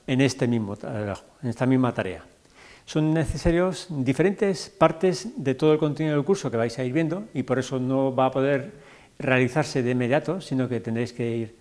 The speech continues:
poco a poco elaborándola. Y el trabajo final consistirá en integrar todos estos conocimientos para realizar en un documento de diez páginas como máximo y plasmarlos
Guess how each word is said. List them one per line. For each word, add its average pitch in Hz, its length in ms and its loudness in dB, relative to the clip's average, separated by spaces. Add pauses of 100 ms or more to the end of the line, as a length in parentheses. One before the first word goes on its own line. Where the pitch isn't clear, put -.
(240)
poco 123 200 -8
a 117 80 -6
poco 123 180 -2
elaborándola. 143 600 2 (460)
Y 147 220 2
el 139 180 0
trabajo 160 360 0
final 185 420 -2 (160)
consistirá 139 720 -2
en 117 400 -4 (540)
integrar 151 460 2
todos 151 240 0
estos 175 160 -6
conocimientos 196 720 -4 (480)
para 123 240 0
realizar 131 720 0
en 127 200 -2
un 156 220 -2
documento 156 680 0
de 113 200 2
diez 151 320 2
páginas 135 520 0
como 107 200 -6
máximo 165 520 -4 (380)
y 147 80 0
plasmarlos 160 800 0